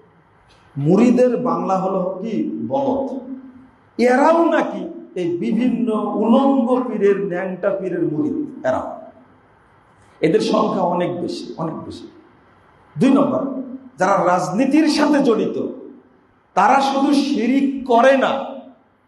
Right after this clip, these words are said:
তারা শিরিক উৎপাদন করে, তারা শিরিক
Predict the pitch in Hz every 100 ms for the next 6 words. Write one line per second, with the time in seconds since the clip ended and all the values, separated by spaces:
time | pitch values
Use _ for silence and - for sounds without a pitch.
0 | _ - 175 208 202 156 220 233 240 233
1 | 220 220 - 190 180 175 151 117 120 -
2 | - - - - _ _ _ _ _ _
3 | 131 165 185 - - - 180 196 - -
4 | -